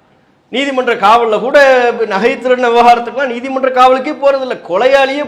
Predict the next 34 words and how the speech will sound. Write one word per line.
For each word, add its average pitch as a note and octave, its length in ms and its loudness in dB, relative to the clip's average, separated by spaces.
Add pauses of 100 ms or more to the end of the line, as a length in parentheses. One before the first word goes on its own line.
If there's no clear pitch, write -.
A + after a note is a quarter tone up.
போறான், C4 400 4
ரெண்டு A#3+ 220 -4
நாள்ல B3+ 220 0
வெளியே A#3+ 180 -4
வந்துடுறானே. G3 380 -6 (280)
கொலை A3+ 180 0 (140)
குற்றச்சாட்டு B3 560 0
சுமத்தப்பட்டவர்கள் A3 760 -6 (160)
சிறையில் C4+ 340 2
அடைக்கப்படுறதில்ல. B3+ 680 -2
விசாரணை B3+ 380 2
கைதின்னு A#3+ 280 -4
உள்ள B3 120 -2 (100)
போறாங்க, A#3+ 240 -2 (100)
ஒரு A#3+ 140 0
வாரம், A#3+ 260 2 (160)
அதிகபட்சம் A3+ 480 -2
பதினஞ்சு A#3 320 -2
நாள் A#3+ 160 0 (100)
ரிமாண்ட்ல C4 380 0
வெளியே B3 220 -2
வர்றான். D#3+ 200 -6 (160)
அவர்கள் B3+ 240 4
எல்லாம் C4 260 2
கடுமையான C4 380 2 (120)
முறையில B3+ 360 2
விசாரிக்கப்படுவது B3+ 800 0
கிடையாது. F#3 300 -4 (380)
அப்ப A3 180 -12
இந்த G#3+ 120 -4 (120)
காவல்துறை D4 520 2 (140)
யாரின் D#4 400 2
மீது D#4+ 120 -2 (100)
அதிகாரத்தை C#4 440 0